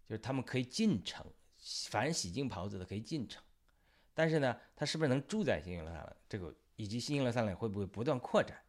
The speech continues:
因为神的宇宙是无限大的，对不对？这个至圣所会不会以后扩展？启示录描述的新耶路撒冷大，这个大小，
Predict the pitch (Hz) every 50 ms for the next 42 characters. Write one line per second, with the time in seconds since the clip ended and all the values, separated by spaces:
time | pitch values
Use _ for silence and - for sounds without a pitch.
0 | _ _ _ _ _ _ _ _ _ _ _ 110 113 120 - 123 117 117 110 95
1 | 85 107 113 104 98 87 92 95 104 98 104 92 78 - - - 104 92 92 87
2 | 76 - - 104 101 - 147 127 120 117 104 101 87 - 110 101 95 95 95 87
3 | 85 - - 107 110 - - - 208 - - - - - _ _ _ _ _ _
4 | _ _ _ _ _ _ _ _ - - 135 123 165 185 180 165 139 123 117 107
5 | 107 139 139 160 147 131 120 120 - - - 147 143 139 131 120 - 135 127 127
6 | 123 123 117 - - 113 120 120 - 185 175 151 117 - - 98 -